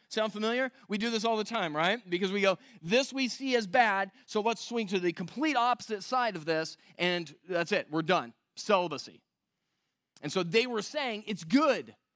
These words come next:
it's better, it's noble, it's spiritually honorable to be celibate." And Paul goes, "No." Paul's single, by the way. Now,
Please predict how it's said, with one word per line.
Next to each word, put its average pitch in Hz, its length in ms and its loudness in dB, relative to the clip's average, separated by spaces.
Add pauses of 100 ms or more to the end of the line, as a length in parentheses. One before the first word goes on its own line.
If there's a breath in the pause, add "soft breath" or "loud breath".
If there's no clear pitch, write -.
(300)
it's 160 140 -4
better, 226 540 0 (380)
it's 190 180 -6
noble, 226 540 2
it's 247 220 -6 (160 soft breath)
spiritually 277 840 -2
honorable 208 640 0
to 202 100 -12
be 214 140 -4
celibate." 208 480 -2 (1300)
And 123 120 -14
Paul 131 160 -2
goes, 98 240 -10 (120)
"No." 131 180 -4 (1200)
Paul's 220 200 -4
single, 226 260 -6
by 117 160 -4
the 95 80 -14
way. 120 320 -8 (280)
Now, 147 220 0